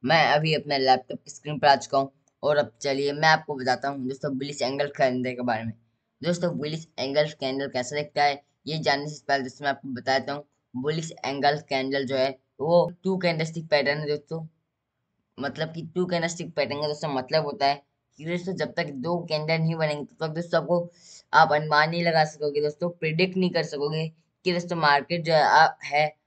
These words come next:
अब यहाँ से ऊपर जाने वाला है या फिर नहीं। ओके, अब दोस्तों I hope आपको समझ में आ गया होगा कि दोस्तों टू कैंडलस्टिक पैटर्न क्या होता है। अब चलिए मैं आपको दिखाता हूँ कि दोस्तों बुलिश एंगल्स कैंडल दोस्तों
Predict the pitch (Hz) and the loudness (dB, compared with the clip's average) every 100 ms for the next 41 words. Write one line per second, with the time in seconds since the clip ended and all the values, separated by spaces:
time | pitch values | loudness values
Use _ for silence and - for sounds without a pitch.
0 | - 151 170 160 151 156 135 147 139 131 | 2 6 6 6 4 0 0 2 2 0
1 | 139 139 135 135 139 151 143 139 123 147 | 2 4 4 4 2 2 2 2 0 -4
2 | 147 127 113 113 127 156 147 _ _ _ | -8 -8 -6 -8 -6 -6 -6 _ _ _
3 | _ _ - 156 175 175 175 190 185 _ | _ _ 2 2 4 0 0 -4 -4 _
4 | _ _ _ _ _ _ _ _ _ _ | _ _ _ _ _ _ _ _ _ _
5 | - 123 143 170 170 156 139 - 147 147 | -4 0 2 4 6 4 2 -4 -4 -2
6 | 156 139 147 160 151 151 147 - 165 180 | 2 4 4 4 4 2 -2 -10 -6 -4
7 | 175 170 160 156 147 151 151 - 139 135 | -4 -6 -2 0 0 -6 -10 -2 -2 -2
8 | 143 123 151 147 151 147 - 147 - _ | -2 6 6 8 4 2 2 0 -2 _
9 | _ _ - 151 156 170 156 160 151 135 | _ _ 2 2 2 0 0 0 -6 -2
10 | 127 151 156 156 180 185 160 156 151 156 | 0 0 -4 -2 -2 -2 -2 -2 -2 -4
11 | - - 139 143 139 143 143 135 139 139 | -10 -8 -4 0 0 0 -2 -2 -2 -4
12 | 135 131 | -6 -8